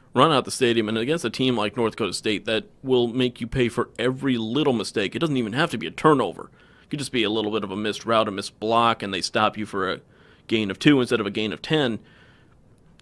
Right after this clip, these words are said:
That you can't let this happen. And Easton Stick, I mean, kudos to this kid. He continues to show how good of a quarterback he really is. He was only eleven of sixteen,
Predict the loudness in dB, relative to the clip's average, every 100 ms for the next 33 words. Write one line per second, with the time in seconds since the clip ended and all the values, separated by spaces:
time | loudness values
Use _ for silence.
0 | _ -4 -4 -4 -2 0 0 -2 -4 -2
1 | -2 -2 -4 -4 -4 -2 -2 -2 2 2
2 | 2 -2 -2 -2 -4 -10 _ -20 _ -2
3 | 4 6 6 2 0 -4 -2 -4 -2 -4
4 | 2 4 4 2 -2 2 4 6 2 -4
5 | -20 -20 _ _ 0 2 2 2 8 8
6 | 8 2 0 2 4 2 0 -2 2 2
7 | 2 2 0 -4 -10 -2 0 0 2 4
8 | 4 2 -2 -6 -4 -2 -2